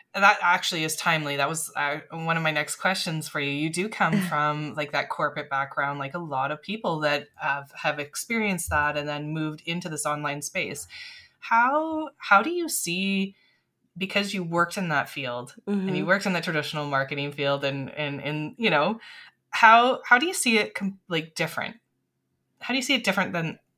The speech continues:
Speaker 1: like, how you do things and how things are operated and what you see in this online space? Because I feel like they are just two completely different beasts.
Speaker 2: Mm, yeah, I agree with you.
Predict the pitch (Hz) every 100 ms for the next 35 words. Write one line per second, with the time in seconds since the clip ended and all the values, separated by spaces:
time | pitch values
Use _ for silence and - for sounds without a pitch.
0 | _ - 160 - - 180 170 165 160 151
1 | 151 151 143 143 - 175 170 175 165 -
2 | 147 160 147 143 143 143 165 156 - 147
3 | 143 135 131 131 131 123 143 127 - 160
4 | 175 170 277 294 165 151 - - - -
5 | - _ _ _ _ 220 233 247 285 -
6 | 226 - 226 226 208 196 170 170 165 151
7 | 135 135 - - - _ _ _ - -
8 | 180 180 175 175 165 _ _ _ 170 170
9 | 143 127 147 190 202 185 165 160 147 139
10 | 139